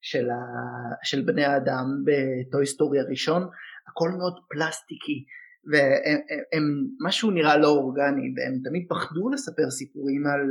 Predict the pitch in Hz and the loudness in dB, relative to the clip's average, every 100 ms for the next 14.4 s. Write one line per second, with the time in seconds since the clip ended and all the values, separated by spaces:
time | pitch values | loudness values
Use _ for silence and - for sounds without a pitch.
0 | 135 139 131 131 131 - 151 147 143 143 | -2 -2 -2 0 -2 -2 -2 2 2 4
1 | 190 233 226 226 _ _ _ _ _ _ | 4 4 0 -2 _ _ _ _ _ _
2 | - - 165 160 160 151 _ _ _ _ | -16 -8 -6 -6 -8 -10 _ _ _ _
3 | - 156 147 151 160 156 139 170 196 208 | -8 -6 -4 -4 -2 -2 -2 -2 -4 -6
4 | 196 190 190 175 185 185 202 151 123 123 | -2 0 0 0 0 0 0 0 -2 -4
5 | 120 139 170 202 214 185 139 127 127 - | -2 2 2 2 0 2 2 0 -2 -10
6 | _ _ _ 139 143 196 202 - - 185 | _ _ _ -6 -4 -4 -6 -8 -4 -2
7 | 160 151 135 147 139 131 - _ _ 143 | 0 0 0 -2 -2 -4 -10 _ _ -8
8 | - 160 170 202 208 185 131 120 117 120 | -6 -4 -4 -4 -4 -6 -6 -6 -4 -4
9 | 139 165 165 151 143 - 175 143 - 107 | -4 -4 -2 -2 -2 -4 -4 -4 -6 -8
10 | 117 - - 143 135 151 151 151 151 143 | -12 -16 -14 -10 -6 -4 -4 0 0 0
11 | 143 185 202 - - _ 147 143 151 - | -2 -4 -4 -10 -20 _ -2 -2 -2 0
12 | 156 170 - - 127 156 143 139 147 180 | 2 2 0 -2 2 2 2 0 0 -2
13 | 226 170 160 - 160 135 - 143 139 139 | -2 -2 -2 2 2 2 -2 -6 -4 -4
14 | - - - | -6 -8 -12